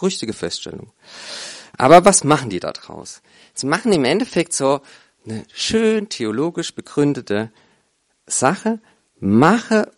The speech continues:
uns Götter." Ist eigentlich völlig falsch, was sie da fordern.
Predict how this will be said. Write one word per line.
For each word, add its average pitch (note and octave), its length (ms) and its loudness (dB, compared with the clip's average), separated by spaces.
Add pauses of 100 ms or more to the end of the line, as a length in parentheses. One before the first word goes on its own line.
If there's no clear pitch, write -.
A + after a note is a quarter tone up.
(140)
uns C#3+ 800 -2 (160)
Götter." - 440 -6 (580)
Ist - 160 -10
eigentlich D3 240 -12
völlig G3 400 -6
falsch, - 480 -6
was - 200 -8
sie G#2+ 100 -10
da F2+ 140 -6
fordern. F2+ 560 -6